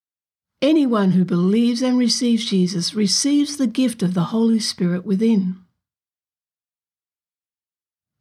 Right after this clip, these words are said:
What was so powerful was at that very moment, while Peter was still speaking, the Holy Spirit fell on all those who heard the word.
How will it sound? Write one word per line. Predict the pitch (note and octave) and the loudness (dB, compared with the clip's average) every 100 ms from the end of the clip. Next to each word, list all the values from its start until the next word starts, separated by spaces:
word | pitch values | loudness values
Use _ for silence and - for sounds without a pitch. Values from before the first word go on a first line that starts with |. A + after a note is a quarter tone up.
| _ _ _ | _ _ _
What | G3 A3+ A#3 | 0 0 0
was | A#3+ A3 | -2 -2
so | - G#3+ A#3 | 0 0 0
powerful | A3+ G3+ A3+ A3+ G#3+ | -2 -2 -2 -2 0
was | F#3 F#3+ G3+ F#3 - | 2 2 2 -2 -4
at | A3 A#3+ - | -4 -4 -2
that | F#3+ E3 - | -4 -4 -6
very | - B3+ D4+ | -2 0 2
moment, | C#4 B3 B3 A3 A#3 - _ _ _ _ _ | 2 2 2 2 -2 -10 _ _ _ _ _
while | G3+ A#3+ D#4+ | 0 2 0
Peter | D#4+ D4+ E4 E4+ C#4 | -2 0 0 0 0
was | G3 F#3+ | 0 0
still | - - C#4+ | -4 -4 -2
speaking, | C#4+ - - C#4+ C#4+ A3 F#3 - _ _ | -2 -4 -2 -2 0 0 0 -2 _ _
the | A#3 | -2
Holy | A3+ D#4 F4 | 0 0 0
Spirit | E4+ - - C4 D4+ C4+ | -2 -4 -4 -2 -2 -4
fell | A#3 G#3+ | -2 0
on | G3+ | 0
all | F#3+ A#3+ C#4+ B3 | 0 0 0 0
those | G#3 E3+ E3+ | 2 2 0
who | A3 A3+ | 0 0
heard | G#3 F#3+ F#3 | 0 0 0
the | A#3 | -2
word. | C4 D#4+ C4+ F3+ | 0 0 0 -2